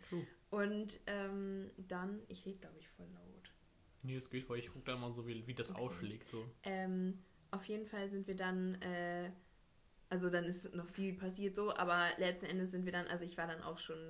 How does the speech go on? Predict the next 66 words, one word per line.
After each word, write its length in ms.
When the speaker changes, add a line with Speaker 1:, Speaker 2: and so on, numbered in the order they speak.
Speaker 2:
ähm, 260
ganz 220
gut 140
dabei. 340
Und 140
dann 260
Speaker 1:
Aber 100
ich 140
war 80
besser 260
dabei, 300
das 100
Speaker 2:
Ja. 80
Speaker 1:
muss 80
man 120
dazu, 180
glaub 160
ich, 80
auch 60
Speaker 2:
Ja. 40
Speaker 1:
nochmal 220
sagen. 360
Speaker 2:
<laughs> 280
Und 160
dann, 340
ähm, 460
ah, 200
das 160
ist 100
eigentlich 260
gar 120
nicht 120
so 80
lustig. 320
Auf 80
jeden 160
Fall 180
sind 120
wir 80
dann 140
nach 180
Hause 320
gegangen. 260
Speaker 1:
Nein, 80
ich 60
glaube, 200
eigentlich 180
ist 40
sofort 220
noch 80
was 120
am 80
Theater 280
passiert, 280
aber 120
vielleicht 260
kannst 200
du, 40
vielleicht 300
hast 140
du 60
auch 40
nicht 160
gesehen, 340
so, 160
aber 400